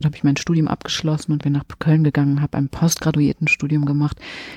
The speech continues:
an der Kunsthochschule für Medien in Köln, weil die auch nochmal spezialisiert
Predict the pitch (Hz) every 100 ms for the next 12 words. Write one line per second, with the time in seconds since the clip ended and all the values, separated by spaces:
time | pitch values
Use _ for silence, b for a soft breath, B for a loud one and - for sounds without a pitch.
0 | B 165 143 139 135 135 - 151 - -
1 | 139 - 139 139 160 143 135 - 151 165
2 | 175 B B B B _ 156 156 147 -
3 | - 175 180 165 170 165 170 - - 160
4 | - 160 156 151 143 - 180 196 - -
5 | -